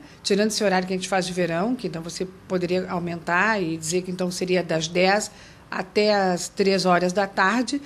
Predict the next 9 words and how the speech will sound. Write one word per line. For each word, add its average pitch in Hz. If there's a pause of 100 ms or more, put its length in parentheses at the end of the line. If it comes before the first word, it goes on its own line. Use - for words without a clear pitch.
(360)
aonde 226
ocorre 240
a 196
maior 208
nível, 233
né, 175 (320)
da 190
irradiação 233 (440)
solar. 190